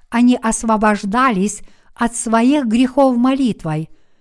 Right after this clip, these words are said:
возлагая руки на голову жертвенного животного, забивая его –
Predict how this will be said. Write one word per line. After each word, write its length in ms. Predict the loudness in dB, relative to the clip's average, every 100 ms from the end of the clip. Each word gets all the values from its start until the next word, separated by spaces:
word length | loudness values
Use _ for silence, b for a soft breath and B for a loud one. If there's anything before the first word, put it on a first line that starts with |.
| _ -8
возлагая 720 | -2 0 2 2 0 0 2
руки 320 | 0 0 -2
на 180 | 0 0
голову 680 | 0 0 2 2 2 0 B B B -6
жертвенного 840 | -2 0 -2 -2 0 2 2 0
животного, 840 | 0 0 0 -2 -4 -6 -6 -8 -14 _ _ _ _ -14
забивая 800 | -4 -2 0 0 2 2 0 0
его – 480 | -2 -2 -2 -4